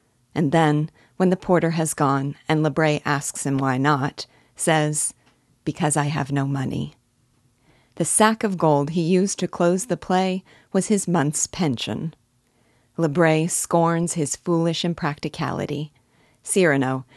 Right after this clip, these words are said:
takes pride in the idealistic gesture. The orange girl approaches, and with lowered eyes,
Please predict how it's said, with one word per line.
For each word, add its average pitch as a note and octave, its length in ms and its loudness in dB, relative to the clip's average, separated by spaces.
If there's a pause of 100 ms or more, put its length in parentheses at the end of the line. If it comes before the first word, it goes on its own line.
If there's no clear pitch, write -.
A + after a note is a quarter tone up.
(120)
takes - 300 -4
pride C3+ 640 -2
in D#3+ 100 0
the D3+ 180 -2
idealistic C#3 800 -2
gesture. C#3+ 640 -6 (1400)
The F#3 200 0
orange D#3+ 340 2
girl C#3+ 240 -2
approaches, C#3+ 720 -4 (260)
and E3 140 -2
with E3 180 -4
lowered E3+ 480 2
eyes, C#3+ 500 0